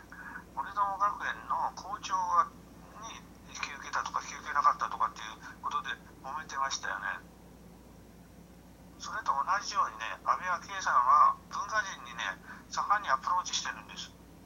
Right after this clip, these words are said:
それは、えー、安倍晋三さんのメディア戦略っていうか、マスコミ、こう、マスコミ対策っていうか、ネット工作の一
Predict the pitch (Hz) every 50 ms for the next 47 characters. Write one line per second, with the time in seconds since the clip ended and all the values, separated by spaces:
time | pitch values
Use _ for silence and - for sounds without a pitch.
0 | - - - - - - - - - 170 170 202 220 220 202 - - - - -
1 | - - - - - 151 156 156 156 156 151 - - 185 208 196 - - - 214
2 | 220 226 233 - - 233 190 - - 131 127 131 131 - - 202 214 202 - -
3 | 226 226 226 196 143 110 - - - - - 107 104 - 120 113 120 139 - -
4 | - - - - - - - 135 135 - - - 302 311 202 190 170 - - -
5 | - - - - - - 285 - - - - - - - - 196 208 202 190 -
6 | 214 208 202 - - 120 - - - - - - 110 - - 143 135 127 - -
7 | - - - - - 143 147 - - - - - - 233 240 - - - 156 -
8 | 131 117 165 170 - - -